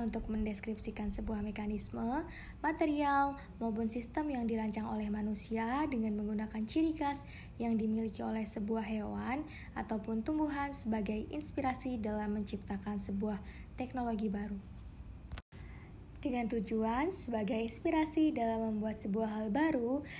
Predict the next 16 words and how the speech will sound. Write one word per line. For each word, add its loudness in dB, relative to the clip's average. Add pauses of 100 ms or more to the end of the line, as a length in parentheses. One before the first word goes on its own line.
(140)
yang 0
dapat -2
berguna 2
untuk -2
memecahkan -2
masalah 2
yang -2
muncul 0
dalam 0
kehidupan 0
sehari-hari. 0 (480)
Inspirasi 0
tersebut 2
terkadang -2
muncul 4
dari 0